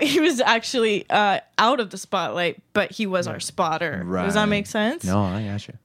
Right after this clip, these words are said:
Speaker 1: 'Cause at the end of the routine, I do a triple backflip, and he would
Speaker 2: Kick
Speaker 1: always
Speaker 2: some guy in the head.
Speaker 1: Yeah, it's, it, I attach blades to my feet.
Speaker 2: Sharp.
Speaker 1: Sharp blades, and that's supposed to be the grand finale. But of course, that'll never happen now.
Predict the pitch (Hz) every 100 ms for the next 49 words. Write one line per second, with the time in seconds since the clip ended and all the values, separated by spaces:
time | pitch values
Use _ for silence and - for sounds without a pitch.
0 | - 262 240 226 226 220 214 196 185 -
1 | 214 196 185 190 185 180 196 185 185 -
2 | 175 175 - - 185 190 202 202 175 175
3 | 170 170 - 202 180 175 165 165 151 131
4 | 113 113 110 107 113 120 269 262 240 -
5 | 160 233 - - 185 226 208 196 - 208
6 | 208 233 214 196 190 175 180 208 - 208
7 | 170 190 - - 196 165 233 269 - -
8 | 196 294 - _ - - 208 196 - 196
9 | 202 202 262 302 - - 202 220 214 214
10 | 214 214 208 208 202 190 - 185 - 180
11 | 175 170 160 180 170 185 180 190 - -
12 | 165 160 170 160 156 - - - -